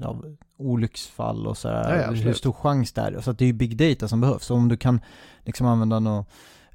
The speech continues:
Speaker 1: databaser och göra det mer med, med fler algoritmer, men det här gör ju de. Och det är ju
Speaker 2: Mm.
Speaker 1: det som är, ehm, inträdesbarriären i försäkringsbolag, är ju att bygga upp databasen. Och det här, vi pratar om i-, försäkringsbolag som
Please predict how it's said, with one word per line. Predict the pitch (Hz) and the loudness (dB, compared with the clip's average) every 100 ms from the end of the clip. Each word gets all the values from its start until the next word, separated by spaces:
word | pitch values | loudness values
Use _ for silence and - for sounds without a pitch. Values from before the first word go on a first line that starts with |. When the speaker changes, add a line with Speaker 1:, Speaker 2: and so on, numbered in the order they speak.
| 110 | -2
Speaker 1:
databaser | 120 131 113 - 101 135 127 117 - 113 | 4 6 4 2 4 6 6 4 0 2
och | |
göra | 113 110 110 | 4 4 4
det | |
mer | 110 113 107 107 | 4 2 0 -2
med, | 107 95 98 101 98 - 117 120 117 | -2 -4 -4 -6 -6 -2 2 2 4
med | 117 113 | 4 4
fler | - 127 113 | 0 0 0
algoritmer, | 110 120 120 127 - - 113 | 0 0 2 0 -2 0 2
men | 110 | 4
det | 110 110 | 4 2
här | 120 | 4
gör | 117 143 113 | 6 6 4
ju | |
de. | 92 101 113 | 2 2 2
Och | 113 | 2
det | 110 | 0
är | |
ju | 117 | 2
Speaker 2:
Mm. | 113 | 4
Speaker 1:
det | 135 | 2
som | 131 117 | 2 2
är, | 107 107 - | 2 -2 -6
ehm, | 113 107 104 101 101 - | -2 0 2 0 -2 -2
inträdesbarriären | 139 113 123 104 117 123 175 113 101 101 101 | 2 2 2 2 4 6 6 4 2 -2 -2
i | |
försäkringsbolag, | 120 117 110 101 131 120 | -2 0 0 0 2 2
är | 117 120 | 4 2
ju | 117 | 2
att | |
bygga | 113 113 143 | 2 2 2
upp | - | 4
databasen. | 117 104 110 123 110 110 | 0 0 2 2 2 0
Och | 110 | 0
det | 113 113 | 0 0
här, | 123 | 0
vi | 117 120 | 0 0
pratar | 143 120 113 | 0 0 0
om | 113 - | 0 -2
i-, | 135 - | -8 -6
försäkringsbolag | - 113 - 117 | -6 -6 -4 -4
som | 113 | -2